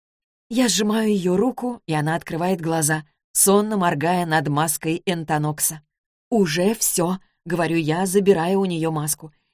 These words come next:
«Я дам тебе еще морфина от боли, но он сделает тебя сонной. Я подумала, что сначала ты захочешь посмотреть на своего ребенка». Каро моргает, как будто не понимает моих слов,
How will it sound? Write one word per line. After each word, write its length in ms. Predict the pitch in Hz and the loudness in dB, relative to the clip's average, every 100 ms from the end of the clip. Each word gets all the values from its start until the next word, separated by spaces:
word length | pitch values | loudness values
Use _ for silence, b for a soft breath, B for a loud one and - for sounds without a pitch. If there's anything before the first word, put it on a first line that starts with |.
| - | -8
«Я 160 | 151 | -4
дам 200 | 151 175 | 0 0
тебе 300 | 185 190 160 | -2 -2 -2
еще 360 | 175 - 175 160 | 0 0 0 0
морфина 500 | 156 170 - 214 160 | -2 -4 -4 -2 -2
от 120 | 160 | -2
боли, 300 | 165 156 147 b b _ | -2 -2 -4 b b _
но 100 | 160 | -6
он 120 | 175 | -4
сделает 360 | 151 185 175 170 | -2 -2 -2 -2
тебя 240 | 175 165 | -2 0
сонной. 480 | 160 262 196 147 151 _ _ _ | 2 2 0 -4 -6 _ _ _
Я 160 | 139 143 | -8 -2
подумала, 400 | 147 143 175 190 | -2 -2 -2 -4
что 140 | - | -6
сначала 440 | 160 143 147 151 | -4 -4 -2 -4
ты 100 | 190 | -4
захочешь 480 | 170 143 185 208 202 - _ | -4 -4 -4 -2 -4 -8 _
посмотреть 540 | - 220 160 151 151 151 | 0 0 0 -2 -4 -4
на 80 | 160 | -4
своего 340 | 175 151 151 | -2 0 2
ребенка». 480 | 160 156 185 180 - _ _ _ _ _ - | 2 0 -4 -8 -18 _ _ _ _ _ 0
Каро 220 | 208 226 | 4 4
моргает, 560 | 170 160 190 254 247 | 2 0 -2 -2 -6
как 180 | - 135 | -10 -6
будто 280 | 147 196 160 | -2 -2 -2
не 120 | 151 | -4
понимает 500 | 151 151 151 180 - | -2 -2 -2 -4 -4
моих 220 | 156 156 | -6 -4
слов, 360 | - 175 190 | -2 0 -2